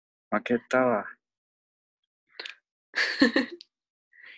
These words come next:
Speaker 2: 山ばっかりだもん、こっち。
Speaker 1: こっち山笠あるから。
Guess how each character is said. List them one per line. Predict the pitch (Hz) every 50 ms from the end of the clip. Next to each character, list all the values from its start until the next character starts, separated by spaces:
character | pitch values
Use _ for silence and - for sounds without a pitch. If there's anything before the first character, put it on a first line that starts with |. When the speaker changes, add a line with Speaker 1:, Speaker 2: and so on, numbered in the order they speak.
| -
Speaker 2:
山 | - 208 214 247 302 311
ば | 262 262
っ | 254 -
か | - 302
り | 311 294
だ | 262 226
も | 196 170 151
ん、 | 139 147
こ | - - 151
っ | - _
ち。 | - - 139 - - _ _ _ _ _ _ _ _ _ _ _ _ _ _ _ _ _ _ _ _
Speaker 1:
こ | - -
っ | -
ち | - -
山 | 113 107 107 110 113
笠 | - 110 - - 110
あ | 101
る | - -
か | - 82
ら。 | - -